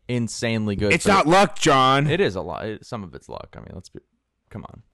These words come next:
Speaker 2: I knew who Justin Jefferson was.
Speaker 1: Okay, that's great, but, like, you didn't expect him to be, like, the literal best rookie wide receiver of all time. You couldn't have predicted that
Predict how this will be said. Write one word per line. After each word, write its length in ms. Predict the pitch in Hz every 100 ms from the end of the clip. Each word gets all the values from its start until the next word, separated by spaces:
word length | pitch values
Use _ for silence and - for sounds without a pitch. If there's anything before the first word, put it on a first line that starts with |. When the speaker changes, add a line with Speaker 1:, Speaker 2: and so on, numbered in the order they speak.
| -
Speaker 2:
I 100 | 170
knew 180 | 165 180
who 100 | 165
Justin 320 | 151 135 117
Jefferson 480 | 123 120 107 - 90
was. 280 | 87 82 - _ _ -
Speaker 1:
Okay, 340 | 131 170 135
that's 260 | 107 123 -
great, 320 | 120 135 98
but, 100 | 113
like, 260 | 110 101 -
you 120 | 110
didn't 180 | 113 110
expect 340 | 95 110 104
him 120 | 104
to 100 | 101
be, 140 | 101 101
like, 200 | 98 -
the 220 | 95 95
literal 420 | 95 101 117 113 107
best 480 | 90 104 107 - - -
rookie 320 | 98 104 104
wide 220 | 95 95
receiver 320 | 95 - 95 95
of 80 |
all 120 | 87 85
time. 360 | 92 67 - - _ _ _ _ _ -
You 140 | 107
couldn't 220 | - 135
have 100 | 123
predicted 400 | 107 107 101 95
that 400 | 87 82 - -